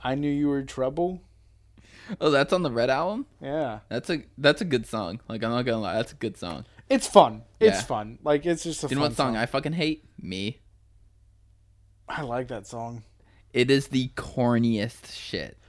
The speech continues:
Speaker 1: Oh, yeah. Have you seen the video for it?
Speaker 2: Yes.
Speaker 1: It's ju-, I mean, I feel like it's just supposed to be corny. I haven't listened to much Taylor Swift's. Like,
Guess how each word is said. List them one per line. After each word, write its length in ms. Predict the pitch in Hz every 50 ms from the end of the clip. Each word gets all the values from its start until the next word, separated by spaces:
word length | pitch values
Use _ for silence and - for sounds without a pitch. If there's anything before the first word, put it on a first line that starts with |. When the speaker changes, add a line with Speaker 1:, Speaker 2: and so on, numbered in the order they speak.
| _ _ _ -
Speaker 1:
Oh, 200 | 302 269 196 160
yeah. 320 | 147 139 165 185 151 131 131 135
Have 140 | 147 156 156
you 60 | 175
seen 180 | 160 - 240 226
the 60 | 156
video 400 | 127 117 113 107 117 127 147 170
for 220 | 165 - 208 214 226
it? 40 | 185
Speaker 2:
Yes. 540 | 107 95 123 - - - - - - - - - - -
Speaker 1:
It's 260 | 254 240 - - -
ju-, 80 | 202 - - -
I 120 | 147 170
mean, 160 | 180 180 160
I 40 | 151
feel 180 | - - 247 226
like 140 | 190 151
it's 140 | 156 175 -
just 140 | 180 165 -
supposed 340 | - - - 123 139 - -
to 40 | -
be 80 | 131 113
corny. 420 | - - 120 117 117 117 120 120 - - - - - - - - - 156
I 120 | 180 208
haven't 220 | 202 233 226 196
listened 240 | 160 156 - - 156
to 40 | 143
much 140 | 135 - -
Taylor 180 | - 143 135 127
Swift's. 360 | - 139 135 123 - - -
Like, 160 | - 135 131